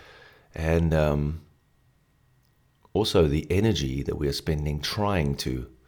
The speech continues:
fit in and belong to certain entities or certain places that we might be,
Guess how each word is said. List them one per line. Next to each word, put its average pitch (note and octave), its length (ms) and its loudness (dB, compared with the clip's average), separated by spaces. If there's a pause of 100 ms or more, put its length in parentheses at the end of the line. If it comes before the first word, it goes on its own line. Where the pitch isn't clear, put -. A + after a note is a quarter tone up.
(140)
fit - 280 0
in C2+ 260 -4 (140)
and D2+ 120 -4
belong D2 400 0
to C2+ 220 -6
certain - 400 -2
entities C#2 560 -6
or C#2 260 -4 (1600)
certain D#2 280 0
places D#2+ 440 0
that D2+ 80 2
we D2 100 -2
might C#2 260 -2
be, C2+ 240 -6